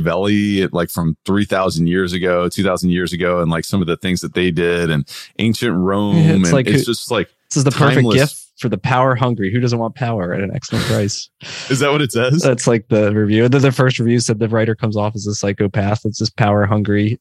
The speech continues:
Speaker 2: Uh, anyway, it's
Speaker 1: It's
Speaker 2: awesome.
Speaker 1: kind of intense. I'll say that, but
Speaker 2: Yeah.
Speaker 1: it's, it's, it's a really interesting book. It's different. Again, it's different than anything I've ever read. You
Speaker 2: Yeah,
Speaker 1: know,
Speaker 2: like
Speaker 1: a lot of
Speaker 2: you
Speaker 1: these
Speaker 2: said, cutthroat.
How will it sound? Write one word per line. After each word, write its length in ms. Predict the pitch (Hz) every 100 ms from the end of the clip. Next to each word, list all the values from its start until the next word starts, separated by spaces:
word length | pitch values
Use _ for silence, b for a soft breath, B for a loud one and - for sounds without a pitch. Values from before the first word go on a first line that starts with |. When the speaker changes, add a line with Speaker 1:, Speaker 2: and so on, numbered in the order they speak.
| -
Speaker 2:
Uh, 300 | 107 104 104
anyway, 340 | 98 95 90 113
it's 100 | -
Speaker 1:
It's 140 | 123
Speaker 2:
awesome. 120 | - 190
Speaker 1:
kind 40 |
of 120 | 302
intense. 400 | 143 117 127 101 113
I'll 120 | 113
say 220 | 120 113
that, 260 | 104 92 85
but 80 |
Speaker 2:
Yeah. 240 | 107 104 104
Speaker 1:
it's, 80 | 110
it's, 220 | 120 - -
it's 200 | 113 143
a 80 |
really 340 | 107 113 175 165
interesting 680 | - 117 117 - 107 95 87
book. 460 | 82 80 104 90
It's 160 | 104 -
different. 500 | 104 98 135 - 98
Again, 260 | 95 127 98
it's 160 | 80 90
different 240 | 131 143
than 80 | 110
anything 300 | 98 113 104
I've 120 | 95
ever 160 | 90 87
read. 240 | 87 85 80
You 80 |
Speaker 2:
Yeah, 60 | 185
Speaker 1:
know, 60 | 110
Speaker 2:
like 60 |
Speaker 1:
a 40 | 110
lot 100 | 117
of 60 |
Speaker 2:
you 80 | 107
Speaker 1:
these 80 | 117
Speaker 2:
said, 100 | 90
cutthroat. 480 | 127 120 - 101